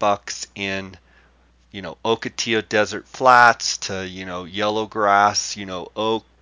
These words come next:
mesquite basins to, you know, thick, you know, nasty all the way up into the pines.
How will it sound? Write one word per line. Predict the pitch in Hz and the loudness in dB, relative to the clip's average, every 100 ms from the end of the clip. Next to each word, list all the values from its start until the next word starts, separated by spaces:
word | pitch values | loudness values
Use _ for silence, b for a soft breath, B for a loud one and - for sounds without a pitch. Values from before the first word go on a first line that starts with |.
| _ - | _ -18
mesquite | 107 104 - 117 113 - | -10 -8 -4 -4 -4 0
basins | 113 110 - 113 107 104 - | 2 2 -2 -10 -10 -10 -10
to, | - 90 90 | -8 -6 -6
you | 90 92 | -8 -10
know, | 87 87 | -10 -12
thick, | - - 113 - - _ _ _ - _ - | -8 0 0 0 -20 _ _ _ -20 _ -12
you | 98 | -10
know, | 95 | -8
nasty | 98 107 113 113 - 117 | 0 4 4 2 -2 -2
all | 104 107 | 0 0
the | 107 | 0
way | 101 104 | 0 0
up | 104 | 0
into | 104 98 | -6 -8
the | 95 | -8
pines. | - - 120 107 90 90 90 - | -10 -6 -2 0 -2 -8 -10 -12